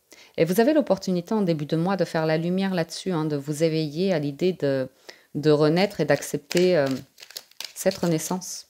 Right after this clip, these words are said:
cette prise de conscience et quelque chose qui vous allège, hein. C'est très, beaucoup plus aérien, beaucoup plus léger après.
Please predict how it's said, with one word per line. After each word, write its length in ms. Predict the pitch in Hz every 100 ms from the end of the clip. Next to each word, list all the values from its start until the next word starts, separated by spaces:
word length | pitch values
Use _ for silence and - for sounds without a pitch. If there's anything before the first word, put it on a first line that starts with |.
| _
cette 160 | - -
prise 220 | - 175
de 80 | 160
conscience 680 | 175 160 - 175 196 - - - - - - _ -
et 100 | 127
quelque 260 | 175 160
chose 180 | - 226
qui 140 | -
vous 200 | 160 151
allège, 360 | 160 165 180 170
hein. 100 | 143
C'est 200 | - -
très, 440 | - 185 170 160 147
beaucoup 300 | 139 165 170
plus 240 | - 170
aérien, 360 | 170 170 170 185
beaucoup 220 | 156 -
plus 180 | - 175
léger 360 | 165 156 175
après. 340 | 156 - -